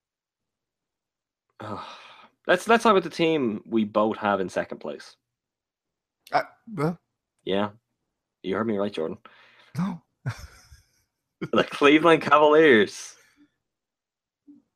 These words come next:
Speaker 2: Wait, what?
Speaker 1: Yeah. How many wins have you got?
Speaker 2: Ugh.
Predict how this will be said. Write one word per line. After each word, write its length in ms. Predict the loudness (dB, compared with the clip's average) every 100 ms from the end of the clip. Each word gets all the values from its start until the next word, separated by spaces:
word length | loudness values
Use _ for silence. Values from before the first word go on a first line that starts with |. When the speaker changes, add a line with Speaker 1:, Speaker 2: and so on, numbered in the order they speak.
| _ -2
Speaker 2:
Wait, 120 | 0
what? 280 | 4 4 4 -4 _ _ _ _
Speaker 1:
Yeah. 200 | -2 -2 -4 _ _ -2
How 120 | 2
many 140 | 4
wins 240 | 4 4 2
have 100 | 0
you 100 | 2
got? 120 | 4 6
Speaker 2:
Ugh. 280 | 6 4